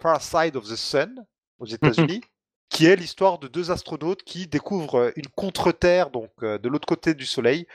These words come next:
Speaker 1: une Terre similaire à la nôtre, mais où tout est inversé, où les gens ont le cœur à droite notamment, heu. Voilà, je le signale, une petite curiosité, heu, un vieux film de S F.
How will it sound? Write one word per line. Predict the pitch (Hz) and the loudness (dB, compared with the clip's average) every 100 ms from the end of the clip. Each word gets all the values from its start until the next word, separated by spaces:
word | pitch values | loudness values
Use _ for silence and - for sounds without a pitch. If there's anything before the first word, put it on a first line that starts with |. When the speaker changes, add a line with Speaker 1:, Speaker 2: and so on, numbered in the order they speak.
| - - | -20 -14
Speaker 1:
une | 131 | -6
Terre | - 165 | 2 2
similaire | - 175 180 180 | 2 -6 0 4
à | 156 | 4
la | 143 | 2
nôtre, | 143 170 156 | -2 -8 -6
mais | |
où | 135 | -8
tout | - 190 | -6 0
est | 165 | 2
inversé, | 143 135 - - 139 156 | 4 2 -4 -6 -4 -4
où | |
les | 123 107 | -4 -4
gens | 127 | -2
ont | 139 | -2
le | |
cœur | - 135 120 | -2 -2 2
à | 117 | 2
droite | 107 113 - | 2 -2 -2
notamment, | 120 - 110 104 123 123 | -12 -6 -4 -2 -4 -4
heu. | 95 98 - _ _ _ | -8 -12 -16 _ _ _
Voilà, | 127 104 | 4 4
je | 104 | 2
le | 165 | 0
signale, | - 175 127 139 | 0 -2 2 2
une | 135 | 2
petite | 113 - | -14 -16
curiosité, | - 143 143 135 139 - 123 139 | -6 -4 -2 -4 -8 -2 2 4
heu, | 113 104 104 101 | 4 2 2 0
un | 101 | -2
vieux | 120 | -4
film | - 160 | -6 -6
de | 131 | 0
S | 113 - - | -2 -2 -12
F. | - | -18